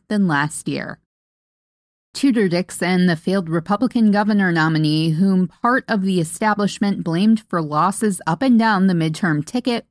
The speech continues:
will not be her party's next leader.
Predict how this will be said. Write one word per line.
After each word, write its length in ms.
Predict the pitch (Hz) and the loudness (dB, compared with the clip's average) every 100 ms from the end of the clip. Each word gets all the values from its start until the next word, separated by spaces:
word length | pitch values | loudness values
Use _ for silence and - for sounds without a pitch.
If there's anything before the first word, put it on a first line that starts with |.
| - | -4
will 240 | 196 226 | 0 2
not 460 | 220 175 196 233 180 | 4 2 2 -2 -4
be 320 | 180 180 160 - | -4 -2 -4 -4
her 80 | 180 | -6
party's 560 | _ 147 147 160 156 - - | _ -4 -2 -2 -4 -10 -8
next 440 | 135 131 - - - | -6 -8 -12 -12 -8
leader. 580 | 156 170 165 139 139 | -4 -2 -2 -2 -4